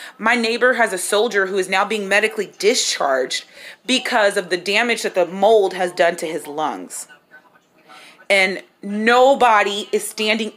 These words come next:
up for these soldiers and these families who get out there and put their fucking lives on the line every day. These people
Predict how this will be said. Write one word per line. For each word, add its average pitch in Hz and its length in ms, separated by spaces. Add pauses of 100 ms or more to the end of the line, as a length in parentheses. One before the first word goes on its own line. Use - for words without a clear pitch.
up 196 300 (220)
for 226 140
these 185 200
soldiers 185 840 (300)
and 190 160
these 175 200
families 247 720 (200)
who 240 220
get 262 180
out 269 220
there 247 140
and 233 100
put 254 140
their 220 80
fucking 262 460
lives 220 320
on 202 100
the 190 80
line 180 340 (100)
every 233 480 (140)
day. 170 480 (1400)
These 254 220
people 247 520